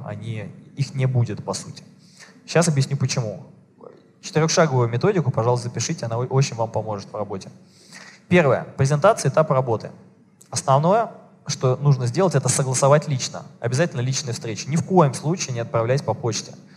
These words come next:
Ни в коем случае, даже клиент, если просит,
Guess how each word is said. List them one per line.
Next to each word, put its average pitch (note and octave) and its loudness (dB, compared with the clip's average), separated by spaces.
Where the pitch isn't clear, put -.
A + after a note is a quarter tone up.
Ни A#2+ 0
в A#2+ 2
коем E3 4
случае, C3+ 2
даже C#3 8
клиент, C#3+ 0
если C#3+ 0
просит, C#3+ 2